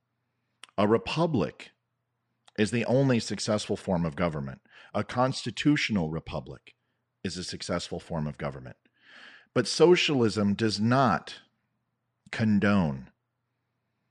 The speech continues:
people rising from the bottom to the top.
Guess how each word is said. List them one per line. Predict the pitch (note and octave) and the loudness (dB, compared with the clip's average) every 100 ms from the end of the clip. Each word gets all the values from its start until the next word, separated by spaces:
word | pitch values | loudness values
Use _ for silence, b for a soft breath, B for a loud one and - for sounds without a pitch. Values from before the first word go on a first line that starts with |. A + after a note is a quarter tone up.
| _ - - | _ -20 -4
people | B2+ B2 B2+ G2+ | -2 2 2 2
rising | F#2 G2+ G#2 E2 C#2+ C2 _ _ _ _ _ _ | 2 2 0 -4 -8 -12 _ _ _ _ _ _
from | - F#2+ | -6 -2
the | F2 | 0
bottom | D2+ D#2+ D#2+ D#2+ | 2 2 2 -2
to | D#2+ | -4
the | D2 | -8
top. | - C#2+ A#1 - | -8 -8 -8 -16